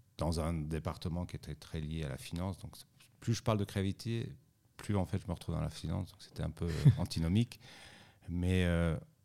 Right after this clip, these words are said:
au tout début, euh, je me retrouvais en fait, au tout début, j'avais pris ce boulot pour avoir un peu d'argent. Et en même temps, je travaillais dans un bar, j'étais, euh, barman, et en même temps, j'avais commencé les études, euh, en psychologie.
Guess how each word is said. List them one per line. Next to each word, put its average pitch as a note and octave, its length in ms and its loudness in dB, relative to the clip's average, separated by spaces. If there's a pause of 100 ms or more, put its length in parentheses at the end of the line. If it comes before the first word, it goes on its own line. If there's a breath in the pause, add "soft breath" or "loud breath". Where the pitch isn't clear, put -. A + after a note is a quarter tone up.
(260)
au F2+ 120 -6
tout - 180 2
début, G2+ 480 4
euh, F2 180 4
je D#2 120 -6
me F2 60 0
retrouvais F#2 300 0
en E2 100 2
fait, F#2 280 0
au F2 40 -2
tout - 100 -14
début, F#2+ 200 2
j'avais E2 140 0
pris - 180 -4
ce D#2+ 60 -2
boulot E2+ 240 0
pour D#2+ 180 -2
avoir D2+ 160 2
un D2 60 -2
peu - 120 -4
d'argent. D#2+ 400 -6 (640 soft breath)
Et E2 120 -2
en D2+ 40 0
même D#2+ 160 0
temps, F2 200 -2
je - 60 -4
travaillais D#2 200 -2
dans D2+ 120 -2
un D2 80 -2
bar, D#2+ 280 0
j'étais, - 260 -8
euh, - 320 -8
barman, D2 500 -2
et D2+ 60 -4
en C#2+ 40 -2
même D2 140 -2
temps, F2 120 -2
j'avais D2+ 200 -4
commencé D2+ 300 -6
les C#2+ 120 -4
études, E2 280 -10
euh, C#2+ 200 -6
en D2 80 -6
psychologie. D2 540 -8